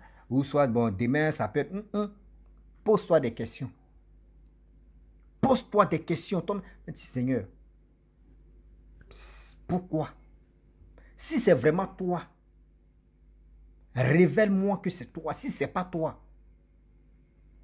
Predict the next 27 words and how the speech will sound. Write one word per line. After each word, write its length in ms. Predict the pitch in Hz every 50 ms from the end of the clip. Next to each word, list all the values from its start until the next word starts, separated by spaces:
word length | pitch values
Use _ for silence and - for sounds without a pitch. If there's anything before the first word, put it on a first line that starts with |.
| - - - - - - - -
révèle-moi 600 | - 104 104 123 113 113 147 151 151 147 143 139
que 100 | 139 143
c'est 160 | 131 - 90
pas 140 | - - 92
toi. » 260 | - - 98 - - _ - - _ - - - _ _ _ _ _ _ - -
Vous 120 | 170 160
allez 140 | 160 156 185
voir. 200 | 175 170 175 180 - - - - - - - - - - - - - - - - - - - - - - _ _ - - - - - - - - - - - - 101
Vous 300 | 98 110 185 226 160 175
allez 160 | 165 196 202
voir 300 | 139 113 131 165 170 135
vous-même 400 | 101 117 185 220 196 190 170 117
de 100 | 123 120
vos 120 | 156 175
propres 300 | - - 156 151 147 127 - 156
yeux, 60 | 165
vous 240 | 135 156 180 139 147
allez 140 | 147 160 160
voir. 260 | 143 151 156 156 - - - - _ _ - - - - _ - - - - _ - - - - _ _ _ - - - _ - - - - - -
Et 60 | 143
c'est 160 | - - 113
là 80 | 123 135
que 40 | 139
vous 120 | 127 117
allez 120 | 113 117
comprendre 460 | 113 - - 107 101 - 127 123 - -
que 180 | - 120 117